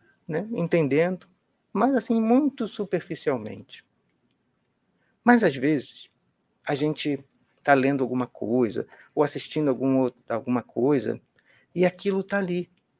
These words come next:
Você leu, memorizou um pouco, não lembra muito bem, às vezes precisa lá dar uma olhada de novo, porque esqueceu uma parte, mas aí você vê algo, e você fala assim, "Eu já vi algo assim em algum lugar."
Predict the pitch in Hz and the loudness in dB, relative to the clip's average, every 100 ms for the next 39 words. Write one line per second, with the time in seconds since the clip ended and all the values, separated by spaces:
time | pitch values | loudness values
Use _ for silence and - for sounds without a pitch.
0 | _ - 139 143 123 139 180 190 190 - | _ -10 -2 0 0 0 2 2 -2 -6
1 | _ _ _ _ _ _ - 147 147 139 | _ _ _ _ _ _ -8 -4 -2 -2
2 | 120 135 139 117 139 175 185 180 - 175 | -2 -2 -4 -2 2 4 4 2 -4 -4
3 | 147 131 143 131 123 120 101 120 165 165 | 0 2 2 2 -2 -4 -4 -2 -2 -2
4 | 131 123 - - 120 113 117 127 120 120 | -2 -4 -4 -8 -4 0 0 2 4 4
5 | 113 117 113 110 117 151 - - - 120 | 2 2 0 -2 -2 -2 -6 -18 -8 -8
6 | - 127 117 - 165 170 - 180 - - | -2 -2 -2 0 2 2 -2 -16 -16 -20
7 | - - 185 208 - 185 180 190 190 196 | -20 -2 2 2 2 2 6 8 10 8
8 | 147 123 - _ _ 170 180 185 170 151 | 2 -2 -6 _ _ -4 -2 -2 -2 -10
9 | _ _ - 175 180 165 143 156 156 139 | _ _ -8 -2 0 -2 -6 -6 -2 0
10 | 156 156 165 165 _ _ _ _ - 139 | -2 -4 -8 -10 _ _ _ _ -6 -6
11 | - 156 170 165 143 123 160 208 220 156 | -6 -4 -2 -2 -2 0 0 0 2 2
12 | 135 | 2